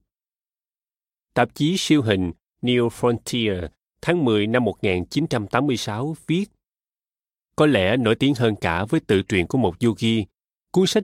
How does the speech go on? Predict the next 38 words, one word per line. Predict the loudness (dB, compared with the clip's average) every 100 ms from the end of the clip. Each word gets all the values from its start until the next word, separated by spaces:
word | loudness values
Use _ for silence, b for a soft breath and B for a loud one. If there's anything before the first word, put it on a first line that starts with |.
| 0
truyền | 2 2
cảm | 0 -2
hứng | 0 -2 -2 -2
cho | -2
không | 0 -4 -2
biết | -4 -4 -4
bao | -2 0
nhiêu | -2 -2
triệu | -4 -2
người | -2 -2
trên | -2 -4
khắp | -4 -4
thế | -2
giới." | 0 -2 -4 -10 _ _ _ _ _ _ _ _ _ _
Paramahansa | 0 2 2 0 0 -2 -4 -2 -4 -4 -4 -2
Yogananda, | 0 0 0 -2 0 -2 -2 -8 _ _ _
cũng | 0 2
như | 2 0 0
Gandhi, | -2 -2 -2 -2 -4 -10 _ _ _
đã | 0 2
đưa | 2 0
tâm | 0 0
linh | 0 0 -2 -4
vào | -2 -2
xu | -2 -4
thế | -2 -2
chủ | 0 0
đạo | 0 -2
của | -4 -6
xã | -4
hội. | -2 -2 -2 -8 _ _ _ _ _ _ -2
Thật | -2 0
hợp | -2
lý | 0 0 0
khi | -2 0
nói | 0 0
rằng | -2 -2 -2 -2
Yogananda | 0 -2 -2 -2 -2 -2 -6